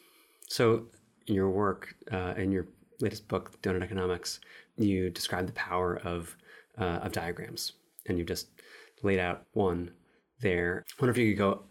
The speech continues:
a step further describing, uh, your theory of donut economics and,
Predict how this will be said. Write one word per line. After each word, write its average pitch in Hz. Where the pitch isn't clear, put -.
a 101
step 101
further 101
describing, 90
uh, 95
your 95
theory 98
of 90
donut 90
economics 87
and, 87